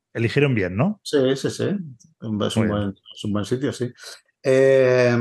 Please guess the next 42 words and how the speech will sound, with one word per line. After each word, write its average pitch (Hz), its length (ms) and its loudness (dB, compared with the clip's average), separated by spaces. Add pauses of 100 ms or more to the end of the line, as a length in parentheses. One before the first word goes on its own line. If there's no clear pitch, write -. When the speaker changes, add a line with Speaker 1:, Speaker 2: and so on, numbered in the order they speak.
(120)
Speaker 2:
y 131 100 0
además, 135 460 2
eh, 113 920 2 (400)
hace 98 240 -6
poco 127 300 2
has 117 140 0
entrevistado 113 520 0
a 113 40 4
otra 113 200 0
persona, 113 500 0
bueno, 123 200 0
que 98 60 2
lo 92 100 2
vi 110 100 4
ayer 113 260 4
o 123 40 2
antes 110 180 0
de 107 80 0
ayer, 180 160 2
eh, 123 220 2
lleva 113 420 0
publicado 113 540 2
poco 107 240 0
tiempo, 160 360 0 (380)
eh, 117 340 4
que 117 80 -2
también 113 280 2
es 113 80 0
de 123 80 4
Lorca 131 320 0
y 101 100 -4
te 107 80 -2
ha 110 40 0
recomendado 110 540 2
cositas 110 520 0
de, 113 500 2
de 113 540 0
tal. 139 280 0
Pues 104 100 -6
bueno, 107 280 -2
he 113 120 0
tenido 117 680 2